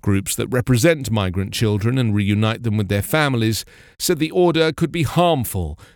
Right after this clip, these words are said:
because it may mean more minors are sent to mass-scale, unlicensed facilities that attorneys and advocates say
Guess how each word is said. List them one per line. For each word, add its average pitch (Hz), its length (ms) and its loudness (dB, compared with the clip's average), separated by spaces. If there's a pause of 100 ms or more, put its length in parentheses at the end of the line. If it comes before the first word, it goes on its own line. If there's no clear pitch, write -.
because 110 240 0
it 131 80 -4
may 131 220 2
mean 123 280 0
more 151 280 4
minors 107 560 0
are 107 40 0
sent 117 360 -2
to 123 100 0
mass-scale, 117 840 0
unlicensed 127 800 0
facilities 120 800 -2
that 113 140 -2
attorneys 147 640 0
and 139 120 -4
advocates 123 520 -2
say 127 400 0